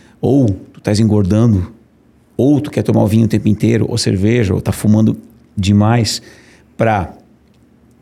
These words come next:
prazeres momentâneos e imediatos, né? Para, puxa o freio de mão, levanta a mão e pede ajuda. Tem como. É, eu posso fazer o melhor tratamento de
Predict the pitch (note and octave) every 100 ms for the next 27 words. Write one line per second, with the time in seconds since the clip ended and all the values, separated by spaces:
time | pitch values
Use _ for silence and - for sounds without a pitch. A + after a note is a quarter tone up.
0 | _ _ _ - G#2 F#2+ F2 C3+ G#2 F#2
1 | G#2 G2+ F2+ B2 B2 F2 - F#2+ G2+ G2+
2 | F2+ G2+ C3+ - F2+ - - _ _ _
3 | _ _ _ _ G#2+ G2+ B2 B2+ - -
4 | _ _ _ _ _ _ - F#2 F#2+ A#2
5 | D3 - - - - B2+ C3 G#2+ G#2 B2
6 | - - _ - G#2+ A#2+ - G#2 G2+ G#2+
7 | B2+ F#2 - - _ _ _ _ - A#3
8 | C4 G3+ A#2+ - - _ _ _ _ _
9 | - - A#2 B2+ B2+ E3 D3+ C3+ D3+ C3
10 | D3 F#3+ - F3+ C#3+ B2+ C3 C3 - C#3
11 | D3 D3 B2